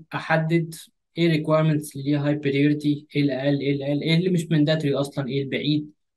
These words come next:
فبالتالي عرفت، آه، أقسم أو أفرق ما بين ال priorities بتاعتهم، وفي نفس الوقت اتأكدت إن الكاستمر مش بيحط أي رقم وخلاص، لأن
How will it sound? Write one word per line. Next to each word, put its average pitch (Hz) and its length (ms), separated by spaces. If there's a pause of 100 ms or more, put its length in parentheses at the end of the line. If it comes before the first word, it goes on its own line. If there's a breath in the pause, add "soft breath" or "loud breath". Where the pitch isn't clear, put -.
فبالتالي 160 640 (180)
عرفت، 147 500 (1120)
آه، 120 560 (280)
أقسم 175 640 (160)
أو 123 140
أفرق 160 580
ما 127 100
بين 135 240
ال 113 160
priorities 151 360
بتاعتهم، 170 500
وفي 127 180
نفس 185 240
الوقت 196 420 (640 soft breath)
اتأكدت 170 840 (180)
إن 143 120
الكاستمر 165 520
مش 139 120
بيحط 160 420
أي 147 180
رقم 147 280
وخلاص، 143 460
لأن 131 200